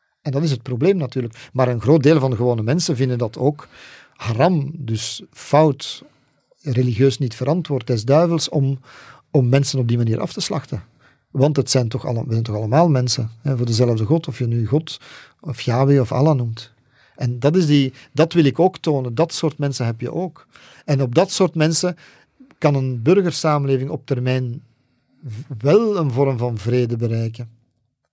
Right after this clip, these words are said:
Hè, je moet daar ook naar op zoek gaan. Je moet niet naïef zijn. Hè, want die anderen, als de schurken die met Kalashnikovs komen, die zijn altijd machtiger dan, hè, ik heb een dorp geweten, ehm, Kocho is dat in Noord-Irak,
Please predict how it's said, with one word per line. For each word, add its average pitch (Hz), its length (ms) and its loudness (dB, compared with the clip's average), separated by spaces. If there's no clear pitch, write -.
Hè, 175 140 -12
je 131 260 -4
moet 135 180 -2
daar 139 140 2
ook 139 140 0
naar 139 160 -2
op 117 120 -8
zoek - 200 -14
gaan. 131 260 -12
Je 131 120 4
moet 165 100 6
niet 196 120 4
naïef 196 260 4
zijn. 123 340 -6
Hè, 190 180 -10
want 123 300 -14
die 123 180 -4
anderen, 175 340 4
als 143 120 2
de 127 100 0
schurken 160 400 2
die 135 140 0
met 131 160 -2
Kalashnikovs 147 600 0
komen, 165 380 0
die 123 160 0
zijn 127 120 2
altijd 165 200 0
machtiger 151 460 -2
dan, 135 460 -6
hè, 156 100 -4
ik 151 120 0
heb 160 100 2
een 143 120 4
dorp 156 240 4
geweten, 160 500 2
ehm, 123 640 2
Kocho 120 440 2
is 123 180 -2
dat 120 200 0
in 120 160 -2
Noord-Irak, 127 680 2